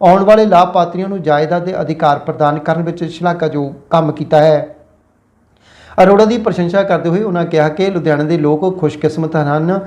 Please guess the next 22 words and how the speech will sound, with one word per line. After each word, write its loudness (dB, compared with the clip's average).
ਕਿ 6
ਉਹਨਾਂ -2
ਕੋਲ -2
ਅਜਿਹਾ 0
ਗਤੀਸ਼ੀਲ -2
ਅਤੇ -4
ਪ੍ਰਗਤੀਸ਼ੀਲ 0
ਨੇਤਾ 4
ਹੈ। 2
ਡਾਕਟਰ 4
ਸਿੰਘ 0
ਨੇ 0
ਇਸ 0
ਗੱਲ 2
'ਤੇ -2
ਜ਼ੋਰ -2
ਦਿੱਤਾ -4
ਕਿ -4
ਕਾਨੂੰਨੀ 0
ਮਾਲਕੀ 0
ਨਿਵਾਸੀਆਂ -2
ਨੂੰ -6